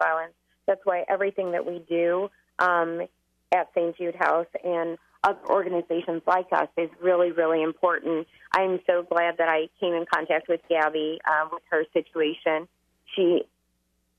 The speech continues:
with Allstate and, um, her affiliation with us. There are just huge supporters of us, and it's through connections and partnerships like that that we're able to, um,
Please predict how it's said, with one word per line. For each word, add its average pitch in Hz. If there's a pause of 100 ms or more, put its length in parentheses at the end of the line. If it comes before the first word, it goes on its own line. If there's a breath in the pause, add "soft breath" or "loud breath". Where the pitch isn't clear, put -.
(240)
with 185
Allstate 165 (200)
and, 165 (140)
um, 160 (640)
her 202
affiliation 185
with 165
us. 151 (120)
There 185
are 160 (280)
just 180 (140)
huge 277 (100)
supporters 180
of 175
us, 170 (360)
and 170
it's 185 (100)
through 226
connections 196
and 170
partnerships 175
like 165
that 170 (340)
that -
we're 175
able 175 (100)
to, 170 (520)
um, 170